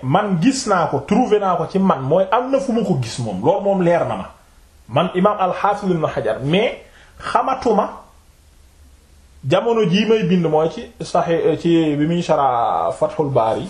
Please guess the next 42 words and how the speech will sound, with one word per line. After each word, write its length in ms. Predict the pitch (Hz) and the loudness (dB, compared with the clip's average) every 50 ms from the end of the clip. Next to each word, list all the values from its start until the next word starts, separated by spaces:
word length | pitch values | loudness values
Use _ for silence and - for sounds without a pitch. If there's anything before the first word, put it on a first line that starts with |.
| - - - - - - - | -12 -16 -20 -20 -20 -14 -4
bi 100 | 131 151 190 | 0 2 2
muy 100 | 254 285 277 262 | 2 4 2 0
indi 120 | 247 220 226 | 0 0 0
wax 220 | 214 208 190 - | 0 0 0 0
yi 80 | 185 170 | -2 0
ba 100 | 165 196 247 247 | 0 0 2 0
indi 160 | 233 214 208 | 0 2 2
wax 200 | 196 185 143 143 139 | 2 2 0 -2 -4
bii 140 | 139 147 | -2 0
da 120 | 143 151 - | 2 2 0
ne, 160 | 180 226 - - - _ _ - - - - - - - - - - - - - | 0 -2 -6 -10 -16 _ _ -12 -12 -12 -14 -20 -20 -20 -20 -20 -20 -14 -4 0
eh, 160 | 196 196 - - - | 0 0 0 -2 -6
man 280 | - 135 170 247 302 285 | -2 2 2 2 2 2
moom 260 | 262 262 254 202 175 139 | 0 0 0 0 -2 0
gis 200 | 240 254 - - | 0 -2 0 0
naa 180 | 165 131 120 120 | -2 0 0 -2
ko 80 | - 110 | -2 -4
moom. 320 | 107 95 90 87 92 95 - - _ - | -8 -8 -10 -10 -10 -12 -16 -18 _ 0
Wax 220 | 131 208 - - 190 156 147 | 0 2 2 0 -4 -2 0
jii 200 | 175 226 254 247 | 2 2 4 4
moom 320 | 233 233 226 214 190 - | 2 2 0 0 0 0
que 80 | - 233 247 | 0 0 2
ne 80 | 247 233 | 2 2
mooy 260 | 208 214 226 226 214 | 2 2 2 2 0
salaatul 540 | 214 - 220 262 269 254 247 226 220 214 208 | 0 0 0 2 2 0 0 0 0 2 4
layli, 300 | 214 214 214 202 170 151 | 4 2 2 0 -2 -2
man 420 | 160 175 208 220 233 220 208 185 - | 0 0 0 0 0 -6 -8 -6 0
que 100 | - 202 | 2 2
ne 220 | 214 233 220 208 | 2 2 0 0
salaatul 440 | 185 202 226 233 220 220 220 208 208 | 0 0 2 2 0 0 0 -2 -2
wusta 320 | 196 196 - 208 180 175 | -2 -2 0 0 0 2
mooy 160 | 175 180 175 170 | 2 2 2 0
salaatul 440 | - 185 190 196 196 190 180 165 | 2 2 2 0 0 0 -2 0
layli, 260 | 160 160 160 160 151 131 | 2 2 2 2 0 -2
man 280 | 135 151 185 196 190 - | 0 0 0 0 -2 -2
imaam 320 | 202 196 202 214 208 202 202 - | 0 0 2 2 0 0 -2 0
al-Hafiz 600 | 180 170 160 160 - - 147 131 - - 98 78 64 - - - - - _ - - - _ - | 0 0 0 0 -2 -2 -2 -2 -2 -4 -8 -14 -16 -18 -20 -20 -20 -20 _ -20 -20 -20 _ -10
Ibn 260 | 131 135 131 135 135 139 | -8 -6 -4 -4 -4 -4
Hajar 480 | 127 - - - 185 196 202 208 202 - | -6 -6 -2 0 0 2 2 2 0 0
al-Asqalani 1500 | - 180 175 170 156 147 160 - - - - - - - 175 180 175 170 170 170 165 160 156 165 175 190 233 269 277 269 - - | 0 0 2 2 2 2 0 0 0 -2 -8 -8 -4 0 0 2 2 2 2 2 2 0 2 2 2 4 4 2 0 -2 -2 -2
rahmatullah 680 | - - 165 165 175 180 175 - 180 165 165 160 151 | -2 0 0 0 -2 -2 -2 -2 -2 -2 0 0 0
alayhi, 280 | 147 139 143 139 139 | 2 0 -2 -4 -4